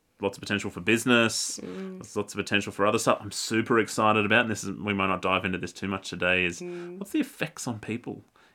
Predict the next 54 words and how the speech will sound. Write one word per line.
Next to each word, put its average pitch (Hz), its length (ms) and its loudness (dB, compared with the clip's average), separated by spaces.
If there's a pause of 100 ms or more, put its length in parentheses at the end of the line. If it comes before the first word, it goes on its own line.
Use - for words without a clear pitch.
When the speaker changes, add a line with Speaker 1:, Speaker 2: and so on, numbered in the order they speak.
Speaker 1:
If - 80 -14
we 196 120 6
have 226 160 6
this 202 180 2
Speaker 2:
Mm. - 240 -4
Speaker 1:
metaverse, 98 680 2
and, 95 160 -2
you 101 60 2
know, 92 140 4
I'm 101 100 2
going 107 240 6
really 98 360 6
eighties 92 380 4
sci-fi 95 500 8
horror 101 280 10
here, 233 340 8
Speaker 2:
<laughs> - 40 -20
Speaker 1:
and 170 180 6
I'm 104 140 10
loving 101 420 8
it, - 140 2 (320)
um, - 600 12 (460)
is, 117 240 4
you - 60 10
know, 110 120 10
what 135 180 8
happens 147 420 6
if 98 100 0
you 139 100 4
spend 135 280 4
all 131 160 8
your 127 180 6
day 110 680 4 (100)
in 113 140 -2
a 98 40 -2
metaverse 107 1000 0 (100)
and 107 140 -4
you 104 40 -2
gotta 107 160 4
come 110 220 -2
back 104 240 4
out 107 120 4
in - 40 -6
the 92 80 -2
real 143 300 8
world? 139 340 8
What 117 120 0
does 98 100 -2
that 98 160 -2
do 107 160 2
to 101 80 -2
the 98 80 -4
human 95 340 -2
psyche? 127 800 4